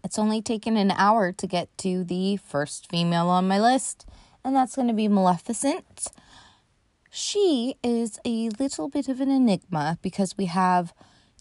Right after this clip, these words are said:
two storylines for her. We have the cartoon,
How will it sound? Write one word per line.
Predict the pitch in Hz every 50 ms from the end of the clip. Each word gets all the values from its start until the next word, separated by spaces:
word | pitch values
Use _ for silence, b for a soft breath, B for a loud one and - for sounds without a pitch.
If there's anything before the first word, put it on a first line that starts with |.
| b -
two | - - 320 311 302 311 320 311 311 311 302 302 294 262 -
storylines | - - - 226 202 190 185 180 180 185 180 170 170 165 160 160 151 147 147 151 151 - - -
for | - 165
her. | 151 - 143 - - - -
We | 147
have | 143 151 143 143
the | - 180
cartoon, | - 220 247 - - - 226 185 185 196 247